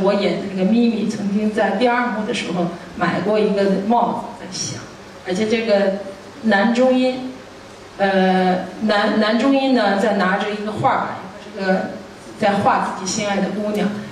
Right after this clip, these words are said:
这个男中音是现在非常厉害的一个人，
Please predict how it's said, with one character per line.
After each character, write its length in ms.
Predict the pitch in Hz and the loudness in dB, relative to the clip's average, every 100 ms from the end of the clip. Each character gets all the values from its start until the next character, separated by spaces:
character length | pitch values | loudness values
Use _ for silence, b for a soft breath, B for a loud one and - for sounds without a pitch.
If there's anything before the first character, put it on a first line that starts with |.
| - | -10
这 120 | - 254 | 0 2
个 420 | 220 208 208 208 | 6 6 6 4
男 220 | 208 247 | 4 2
中 180 | 269 285 | 4 4
音 420 | 269 269 269 - - - - - - - - | 4 2 -2 -6 -12 -18 -20 -20 -20 -20 -10
是 280 | - 240 233 | -2 0 0
现 260 | - 285 233 | 0 2 4
在 320 | 233 208 202 | 4 4 2
非 180 | 285 277 | 2 2
常 580 | 277 208 196 202 - - - - - - - - | 2 2 2 0 -2 -8 -14 -18 -18 -18 -18 0
厉 260 | 277 240 202 | 2 4 2
害 240 | 196 180 | 2 2
的 100 | 175 | 2
一 100 | 175 | 0
个 80 | 185 | 2
人， 260 | 175 165 | 2 0